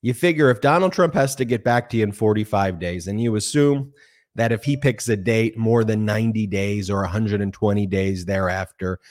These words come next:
that's probably not going to work with the judge. That, that's just me surmising.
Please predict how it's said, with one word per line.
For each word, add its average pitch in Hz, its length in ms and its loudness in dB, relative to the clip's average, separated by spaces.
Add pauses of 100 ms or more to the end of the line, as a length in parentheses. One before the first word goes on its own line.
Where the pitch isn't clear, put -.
(200)
that's 110 220 -2
probably 98 560 0
not 98 400 -2
going 98 380 -2
to 90 340 -2
work 95 480 -2
with 92 180 -6
the 90 80 -10
judge. 82 320 -10
That, 107 160 -4
that's 107 200 -2
just 101 260 -2
me 98 180 0
surmising. 90 840 -2